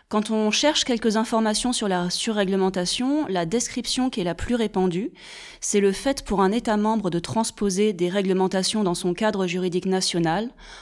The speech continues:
en introduisant des procédures supplémentaires qui ne sont pas nécessairement requises dans les réglementations européennes.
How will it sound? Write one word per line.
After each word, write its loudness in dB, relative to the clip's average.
en 4
introduisant 0
des 0
procédures -2
supplémentaires 0
qui -4
ne 2
sont -2
pas 2
nécessairement 0
requises -4
dans 0
les -2
réglementations -2
européennes. -4